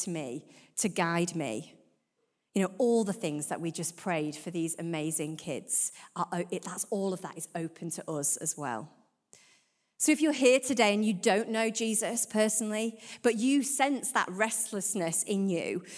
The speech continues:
you know that you've been looking for wisdom or hope in lots of places, but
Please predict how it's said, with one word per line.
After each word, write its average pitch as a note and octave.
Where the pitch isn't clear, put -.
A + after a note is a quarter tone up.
you A#3+
know B3
that A#3+
you've A3
been G#3+
looking G#3+
for G3+
wisdom G#3
or G3+
hope G#3+
in F#3+
lots -
of A3+
places, F3+
but -